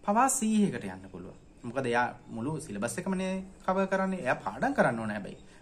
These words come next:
මම මේ කියලා දෙනවා පාඩම් කරන්න නැතුව බෑ. සීහයක ඉන්න ළමයිට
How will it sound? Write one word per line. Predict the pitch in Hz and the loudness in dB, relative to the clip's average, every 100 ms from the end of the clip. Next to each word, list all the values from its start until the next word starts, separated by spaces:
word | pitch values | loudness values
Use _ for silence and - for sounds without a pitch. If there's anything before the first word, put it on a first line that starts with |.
| - | -6
මම | 113 | -4
මේ | 143 | -4
කියලා | 110 113 139 | -4 -4 -2
දෙනවා | 190 120 117 | -2 0 2
පාඩම් | 135 170 | 2 0
කරන්න | 117 107 | -2 -2
නැතුව | 101 156 117 | -4 -4 -2
බෑ. | 120 - - - - - - - | -2 -4 -14 -20 -20 -20 -20 -20
සීහයක | - - 165 180 185 | -14 -6 0 2 2
ඉන්න | 190 185 | 0 0
ළමයිට | 185 190 196 | 0 0 0